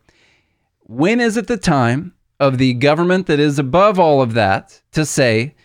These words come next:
"You are not protecting people's individual rights to pro-, to property, in this case, their bodies, in this case, their, their private property and their, their businesses and their commerce and ability to trade"? When is it their job to say,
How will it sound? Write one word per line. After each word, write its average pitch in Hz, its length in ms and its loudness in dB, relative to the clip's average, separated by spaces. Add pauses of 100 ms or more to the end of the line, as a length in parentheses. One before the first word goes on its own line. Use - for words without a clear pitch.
(240)
"You 135 420 0
are 226 100 2
not 208 240 0
protecting 160 500 0
people's 143 340 0
individual 135 500 2
rights 110 500 -2 (640)
to 123 260 -2 (140)
pro-, - 260 -2
to - 160 -4
property, 147 500 2
in 123 140 2
this 156 180 -2
case, 117 300 -2
their 120 140 -2
bodies, 120 460 0
in 117 140 2
this 180 200 0
case, 143 360 0 (340)
their, 131 540 0
their 127 220 -2
private 160 420 0
property 113 480 0
and 127 160 0
their, 120 200 2
their 113 200 0
businesses 117 720 -2
and 113 180 0
their 110 120 -2
commerce 120 580 0
and 110 260 -2
ability 123 400 0
to 131 80 -2
trade"? 110 380 -2 (480)
When 139 280 0
is 214 140 -2
it 220 120 -2
their 220 180 0
job 131 400 0
to 147 100 0
say, 107 360 -2